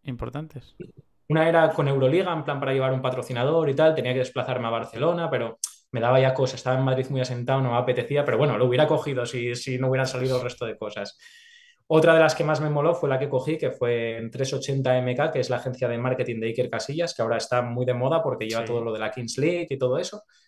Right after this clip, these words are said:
Speaker 2: Pues en esa agencia estuve trabajando yo. Y ahí lo que hacía era llevar, eh, la comunicación de, y los patrocinios de Ale Galán,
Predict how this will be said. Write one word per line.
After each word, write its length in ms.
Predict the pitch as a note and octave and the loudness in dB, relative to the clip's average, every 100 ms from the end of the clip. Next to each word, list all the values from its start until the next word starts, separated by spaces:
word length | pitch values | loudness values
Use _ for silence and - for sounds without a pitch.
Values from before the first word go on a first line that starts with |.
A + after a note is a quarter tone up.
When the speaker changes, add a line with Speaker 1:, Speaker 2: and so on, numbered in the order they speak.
| _ - | _ -8
Speaker 2:
Pues 160 | B2 | -6
en 60 | B2 | -4
esa 140 | B2 | -2
agencia 260 | C3 D3 D3 | -2 -2 -4
estuve 240 | C3+ B2+ | -4 -4
trabajando 440 | A#2+ A#2 - A#2 A2 | -2 -4 -4 -6 -6
yo. 320 | G2+ - - _ _ _ _ _ | -6 -8 -10 _ _ _ _ _
Y 140 | A#2+ | -2
ahí 160 | A#2 B2 | 0 2
lo 100 | C3+ | 2
que 60 | C3+ | 0
hacía 260 | - D3 | 0 2
era 120 | C#3 | 2
llevar, 540 | C3 A#2+ B2+ B2+ C3 C3 | 2 2 2 0 0 0
eh, 220 | B2 A#2+ | -2 -2
la 140 | A#2+ | -6
comunicación 760 | A#2+ A#2+ A#2 A2+ G#2+ C#3+ D3+ D#3+ | -6 -6 -6 -6 -4 -4 -2 -2
de, 580 | B2+ A2 G#2+ G#2+ G#2+ G#2 | -2 -2 -4 -6 -6 -6
y 80 | A#2 | -6
los 160 | A2+ - | -8 -6
patrocinios 560 | A#2+ A2+ C3+ D3 C#3+ | -6 -6 -6 -6 -4
de 100 | B2 | -2
Ale 200 | A#2 B2 | 0 0
Galán, 420 | A#2 G#2+ G2+ G2+ | 0 -2 -4 -6